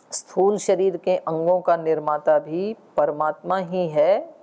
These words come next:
ये बात निर्वद्यम। इसमें बिल्कुल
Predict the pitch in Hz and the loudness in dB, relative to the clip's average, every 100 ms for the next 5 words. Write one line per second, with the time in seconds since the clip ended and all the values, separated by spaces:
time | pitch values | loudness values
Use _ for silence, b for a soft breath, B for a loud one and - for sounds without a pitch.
0 | _ 160 165 160 156 175 - 262 302 - | _ -4 0 2 2 0 0 -2 -2 -10
1 | b b _ - 156 160 151 139 170 - | b b _ -6 -2 0 0 -2 -4 -2
2 | 165 143 127 _ _ _ _ _ _ _ | -2 -4 -14 _ _ _ _ _ _ _
3 | _ b b b _ _ - 170 180 220 | _ b b b _ _ -6 0 0 0
4 | 240 - _ _ _ 175 170 202 202 208 | -4 -14 _ _ _ -4 -2 -2 -2 -4